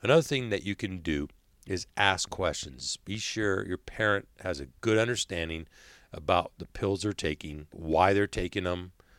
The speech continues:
why is it important they take 'em when they're supposed to be taking 'em, you know, whether it's with food or without food or during the day or at night,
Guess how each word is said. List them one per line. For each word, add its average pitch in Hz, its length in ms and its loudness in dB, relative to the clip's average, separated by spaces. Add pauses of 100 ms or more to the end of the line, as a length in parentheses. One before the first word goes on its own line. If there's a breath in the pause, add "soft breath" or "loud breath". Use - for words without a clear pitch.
(220 soft breath)
why 85 300 4
is 95 100 0
it 95 80 2
important 95 380 0
they 92 100 0
take - 340 -4
'em 82 260 -4
when 85 200 0
they're 85 120 -2
supposed - 380 -2
to 82 60 -12
be 80 160 -8
taking 82 380 -6
'em, 82 180 -8 (420 loud breath)
you 82 100 -12
know, 76 80 -6
whether 76 240 -4
it's - 140 -6
with 87 220 -2
food 87 280 -4
or 87 60 0
without 82 320 -2
food 85 400 -4
or 64 140 -6
during 85 260 -4
the 85 80 -4
day 82 400 -2
or 71 300 -6
at 85 180 -6
night, 78 380 -4